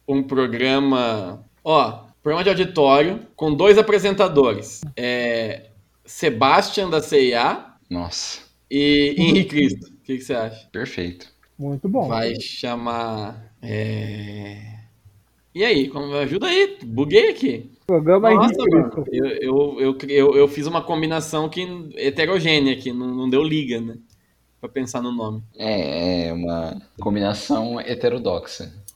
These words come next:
Speaker 1: É.
Speaker 2: Caramba, Henrique Cristo e Sebastião, não sei.
Speaker 1: Domingão Malucão.
Speaker 2: Use e abuse.
Speaker 3: Use e abuse
Speaker 1: Use e
Speaker 3: é bom.
Speaker 1: abuse. Use e abuse.
Speaker 3: Use e abuse, ceia.
Speaker 1: Compre na ceia.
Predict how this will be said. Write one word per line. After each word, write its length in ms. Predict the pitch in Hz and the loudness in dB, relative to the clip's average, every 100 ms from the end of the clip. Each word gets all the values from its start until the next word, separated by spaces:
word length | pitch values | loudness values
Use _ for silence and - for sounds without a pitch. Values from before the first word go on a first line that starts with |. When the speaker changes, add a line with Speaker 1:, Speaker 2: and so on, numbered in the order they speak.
| - | -14
Speaker 1:
É. 720 | 110 113 110 110 110 110 120 - _ _ | -10 -8 -6 -8 -8 -10 -14 -20 _ _
Speaker 2:
Caramba, 480 | - 107 98 98 87 | -2 -2 0 0 0
Henrique 300 | 113 139 - | 2 0 -2
Cristo 280 | 117 131 - | -4 -4 -4
e 300 | - - - | -2 0 0
Sebastião, 600 | 320 - - - - 254 | 0 -2 -2 -4 -2 -4
não 120 | 277 | -4
sei. 460 | - - - - - - _ - | -8 -8 -8 -8 -14 -20 _ -14
Speaker 1:
Domingão 680 | 139 143 160 165 156 156 170 | -8 -4 -2 -2 0 0 0
Malucão. 680 | 180 180 175 139 127 127 - - 104 - - - | 0 0 -2 -4 -4 -8 -18 -12 -10 -10 -18 -8
Speaker 2:
Use 200 | 98 98 | -4 0
e 60 | 113 | 2
abuse. 460 | 110 95 95 90 - | 0 -2 -4 -4 2
Speaker 3:
Use 280 | 190 185 233 | 4 8 10
e 40 | |
abuse 360 | 240 175 285 233 | 10 10 6 8
Speaker 1:
Use 80 | 269 | 6
e 20 | |
Speaker 3:
é 60 | 285 | 6
bom. 100 | 175 | 6
Speaker 1:
abuse. 580 | 247 254 220 147 135 - - - | 4 2 0 -4 -6 -8 -18 -10
Use 300 | 156 165 190 | -8 -4 -2
e 20 | |
abuse. 560 | 160 151 151 131 113 113 _ | -2 -2 -2 -4 -8 -14 _
Speaker 3:
Use 200 | - - - | -4 0 0
e 40 | |
abuse, 500 | - 139 170 185 185 | 0 0 2 2 0
ceia. 800 | - - 233 190 147 127 139 - | -4 0 2 2 0 -2 -4 -10
Speaker 1:
Compre 340 | - 160 165 202 | -12 -10 -2 0
na 160 | 214 | 0
ceia. 840 | 220 - 113 - - 131 110 110 | -2 -6 -2 0 0 -2 -6 -10